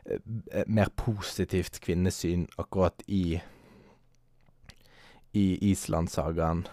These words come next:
tro det eller ei. <laughs> Ehm, for der er jo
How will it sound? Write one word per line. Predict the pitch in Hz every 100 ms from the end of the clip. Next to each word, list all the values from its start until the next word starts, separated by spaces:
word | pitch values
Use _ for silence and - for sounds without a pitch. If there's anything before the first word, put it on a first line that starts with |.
| -
tro | - 98
det | 82
eller | 78 67
ei. | - - - 117 -
<laughs> | - _ - - - - _ _ _ _ - -
Ehm, | 113 110 107 110 107 104 - - - - _ _ -
for | -
der | 110 104 87
er | 90
jo | 87